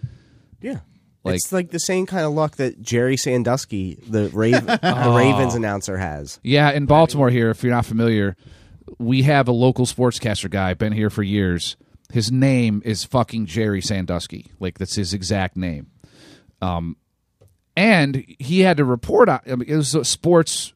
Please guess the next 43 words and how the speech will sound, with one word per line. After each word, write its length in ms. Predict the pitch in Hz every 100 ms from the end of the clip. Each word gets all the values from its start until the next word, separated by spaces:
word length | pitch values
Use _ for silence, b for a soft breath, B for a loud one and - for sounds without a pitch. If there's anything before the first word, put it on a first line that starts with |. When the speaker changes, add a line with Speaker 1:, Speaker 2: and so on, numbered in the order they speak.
| -
Speaker 2:
w-, 220 | 120 139 - - 107
related, 640 | 120 127 131 127 113 104
I 60 | 101
mean, 160 | 107
even 120 | 107 104
though 100 | 101
it 60 |
went 180 | 107 -
beyond 320 | 101 110 98
that, 120 | 92
obviously. 560 | 98 101 87 - 87 82 b b b b b b b b _ _ _ _ _ _ - _ -
That 220 | 147 147
must 220 | 123 -
have 100 | 80
sucked 480 | - 123 - - - -
for 120 | -
that 240 | 95 98 -
dude. 260 | 76 60
Speaker 1:
Yeah, 220 | 131 139 90 -
he 120 | 113
said 280 | - 127 117
he 40 |
was 100 | 110
getting 200 | 117 85
death 280 | 78 90 -
threats 280 | 127 123 -
and 80 | 95
all 80 |
kinds 300 | 104 123 123
of 60 | 76
shit 300 | 87 76 -
'cause 180 | 113 -
people 420 | 110 95 90 85
just 220 | 95 87 - -
don't 220 | 139 117
do 100 | 123
their 140 | 107 107
homework 480 | 120 117 90 90 - B B
<laughs> 200 | B 160
and 160 | 160
they 100 | 165 208
just 220 | 165 160
assume 800 | 143 139 - 160 147 139 120 107